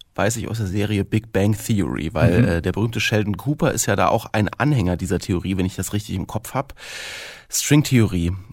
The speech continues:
Speaker 1: was besagt die denn?
Speaker 2: Also die Stringtheorie war so einer der Versuche, ähm, eine Quantengravitationstheorie zu bauen, so in den achtzigern, als man,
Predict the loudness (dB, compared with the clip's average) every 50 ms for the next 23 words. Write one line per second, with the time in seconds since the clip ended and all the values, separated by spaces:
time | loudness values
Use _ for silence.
0 | -20 _ _ -2 -2 -2 -2 0 -2 0 2 0 0 0 -2 -4 -2 -2 -4 -6
1 | -6 -10 -16 -20 _ -20 -20 -20 -20 -20 -20 -20 -20 -20 -20 _ _ _ _ 0
2 | 2 4 4 4 4 4 2 0 2 2 4 6 6 6 4 2 2 4 4 4
3 | 4 4 2 0 -2 -2 0 2 2 2 2 0 0 0 -2 -4 -2 0 -2 -2
4 | 0 0 -2 -2 0 -2 0 2 2 0 2 2 2 2 2 2 0 -2 -6 -10
5 | -18 -20 -20 -20 -8 -4 -2 0 2 2 2 2 0 0 0 2 2 2 2 0
6 | -2 -2 -2 -4 -4 -4 -4 -4 -4 -4 -2 -2 -2 -2 -2 -4 -4 -4 -6 -4
7 | -4 -4 -2 -2 0 0 0 -2 -2 -6 -6 -6 -4 -4 -6 -6 -6 -4 -4 -4
8 | -4 -4 -4 -2 -4 -4 -4 -10 -20 -20 -20 -20 -20 -20 -20 _ -6 -6 -4 -2
9 | -2 0 0 0 0 0 -2 -4 -6